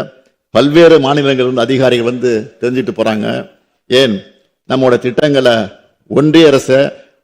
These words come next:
அடாப்ட் பண்ணி நாடு முழுக்க செயல்படுத்துறாங்க. நம்மை விமர்சிக்கிற ஆளுநருக்கு இதெல்லாம் மட்டும் தெரியாம இருப்பதுதான் வியப்பா இருக்கு. இங்க மத சண்டை இல்ல,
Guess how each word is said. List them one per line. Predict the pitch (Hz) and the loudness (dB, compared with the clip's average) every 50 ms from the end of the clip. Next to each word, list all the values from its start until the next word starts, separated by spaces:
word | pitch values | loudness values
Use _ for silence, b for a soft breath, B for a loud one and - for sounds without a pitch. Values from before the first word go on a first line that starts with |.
| _ - 104 | _ -6 -2
அடாப்ட் | 117 139 147 151 139 - 135 | 0 2 2 0 0 0 0
பண்ணி | 135 131 139 139 123 107 98 - - _ - 101 107 | 0 0 0 0 0 -2 -4 -8 -14 _ -8 -4 -2
நாடு | 120 139 147 143 135 131 | 0 2 2 2 0 0
முழுக்க | 127 131 - 131 117 - | -2 -6 -6 -6 -4 0
செயல்படுத்துறாங்க. | 120 127 123 120 110 107 - 113 113 107 107 113 113 123 120 117 - _ _ _ _ _ _ _ _ _ _ _ _ - 120 | 0 0 2 0 -2 -2 -2 -4 -2 -2 0 0 -2 -2 -4 -8 -14 _ _ _ _ _ _ _ _ _ _ _ _ -6 -2
நம்மை | 127 135 135 127 120 | 0 0 2 2 2
விமர்சிக்கிற | 147 165 165 - 170 170 165 143 123 135 | 2 2 2 0 0 2 2 0 2 0
ஆளுநருக்கு | 147 147 147 135 135 135 - 139 117 | 0 0 0 0 -2 -2 -2 -2 -2
இதெல்லாம் | 123 123 135 135 127 127 | 0 0 0 0 -2 -2
மட்டும் | 127 - - 135 107 - | -2 -4 -4 -4 -2 -2
தெரியாம | 123 131 135 135 131 127 113 | 0 2 2 2 2 2 0
இருப்பதுதான் | 98 107 113 107 123 127 120 104 - _ _ _ _ _ _ - | 0 0 -2 -2 -2 -4 -6 -6 -10 _ _ _ _ _ _ -2
வியப்பா | 123 131 127 - 120 120 113 | -2 0 0 2 0 2 2
இருக்கு. | 107 104 - - 98 - - - _ _ _ _ _ _ _ _ _ - 135 | 0 -2 -4 -6 -8 -8 -10 -16 _ _ _ _ _ _ _ _ _ -6 -4
இங்க | 143 143 135 123 123 123 131 127 - - _ _ _ _ _ _ - 104 | -2 2 2 2 2 0 -4 -8 -12 -18 _ _ _ _ _ _ -6 -4
மத | 117 120 143 143 - - | 0 0 0 0 0 -4
சண்டை | 127 123 117 120 120 113 | -6 -6 -6 -6 -6 -6
இல்ல, | 117 117 | -6 -6